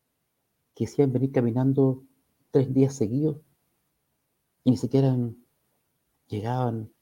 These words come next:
con polvo en su ropa por el desierto. Ni siquiera algunos, algunos ni siquiera con signos de deshidratación. ¿Cómo después de tres noches caminando en el desierto? Todo esto no cuadraba. Damas y caballeros,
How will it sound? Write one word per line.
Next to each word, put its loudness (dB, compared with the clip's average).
con -2
polvo 4
en -2
su -4
ropa -4
por -2
el -4
desierto. -10
Ni 0
siquiera 0
algunos, 2
algunos 4
ni 2
siquiera 0
con -4
signos 0
de 2
deshidratación. -4
¿Cómo -4
después -8
de -4
tres -8
noches -8
caminando -2
en -4
el -8
desierto? -12
Todo -2
esto -6
no -4
cuadraba. -8
Damas -6
y -12
caballeros, -6